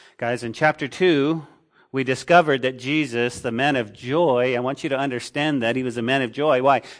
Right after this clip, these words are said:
That's why they invited him to a wedding. The man of joy, they invited him to a wedding, and he goes to a wedding in Cana. And you go, "Cana? What's the significance of Cana?" The significance of Cana is actually its insignificance.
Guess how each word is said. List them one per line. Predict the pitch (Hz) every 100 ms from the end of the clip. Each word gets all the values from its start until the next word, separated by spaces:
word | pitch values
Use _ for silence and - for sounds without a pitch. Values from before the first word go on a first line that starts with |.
| -
That's | 135 -
why | 147
they | 131 131
invited | 120 127 135 135
him | 135 123
to | 127 117
a |
wedding. | 110 135 147 117 143 151 _ _ _ _ _ _ _ _ _ _ -
The | 131 120
man | 127 147
of | 151 117
joy, | 143 151
they | 135
invited | 127 120 135 131
him | 127 120
to | 117
a |
wedding, | 117 147 143 120
and | 117 113 - - -
he | 127
goes | 151 156
to | 160
a |
wedding | 123 117 127
in | 135
Cana. | 135 170 175 139
And | 113 127
you |
go, | 123 117
"Cana? | - 208 247 147
What's | 151 208
the | 285
significance | - 180 156 156 151 139 165
of | 160
Cana?" | 220 226 123 90 - _ _ - - _ -
The | 165
significance | 165 147 208 269 - 214 -
of | 151
Cana | - 226 226
is | 156 156
actually | 170 - 175
its | 170 180
insignificance. | 220 - 135 117 101 - 90 - -